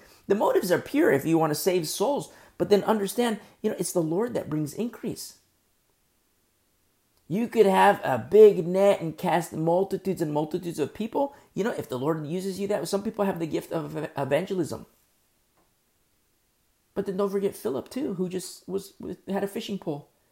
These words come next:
with the, uh, uh, uh, uh, um, uh, Ethiopian.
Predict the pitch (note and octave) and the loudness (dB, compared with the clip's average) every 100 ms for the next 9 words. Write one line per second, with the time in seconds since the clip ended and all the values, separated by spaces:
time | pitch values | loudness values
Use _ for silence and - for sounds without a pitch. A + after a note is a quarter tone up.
0 | _ _ _ _ _ _ _ _ - C#3+ | _ _ _ _ _ _ _ _ -10 -8
1 | - C#3 C#3 _ _ - - - D#2+ - | -2 -4 -4 _ _ -16 -14 -10 -8 -8
2 | - - - C3 - C#3 - - - - | -8 -10 -8 -10 -10 -10 -10 -14 -14 -16
3 | - D#3 C#3 E3 F3+ C#3+ A2 | -10 -10 -4 -4 -4 -8 -10